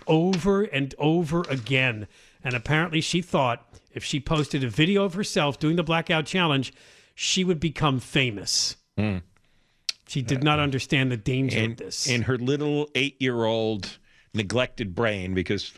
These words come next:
Speaker 2: obviously she didn't have parents who paid any attention to her, she decided at eight that being famous was the most important ambition in life and that she was gonna get famous immediately, and all she had to do was,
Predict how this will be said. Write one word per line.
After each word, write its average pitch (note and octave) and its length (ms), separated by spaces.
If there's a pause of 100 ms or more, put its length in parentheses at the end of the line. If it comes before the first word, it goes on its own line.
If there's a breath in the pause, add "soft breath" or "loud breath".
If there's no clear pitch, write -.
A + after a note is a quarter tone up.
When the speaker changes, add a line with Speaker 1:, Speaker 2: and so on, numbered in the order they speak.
(140)
Speaker 2:
obviously G#2 520
she A#2 140
didn't G#2 140
have G2 160
parents G2 440
who F#2 120
paid G2 320
any G2 220
attention F#2 460
to - 100
her, D2 180 (640 loud breath)
she - 200
decided G#2+ 580
at - 80 (140)
eight A#2 420
that G2 140
being A#2+ 200
famous A#2 500
was G#2+ 220
the A2 120
most A2 320
important D3 640
ambition B2 520
in G2+ 180
life B2+ 440 (340 loud breath)
and G2 140
that F#2+ 100
she G#2+ 140
was F#2 160
gonna G2+ 180
get D3 160
famous C#3+ 440
immediately, C#3+ 600
and G#2+ 100
all C3+ 160
she C3 160
had B2 160
to - 60
do A#2 340 (220 loud breath)
was, A#2 400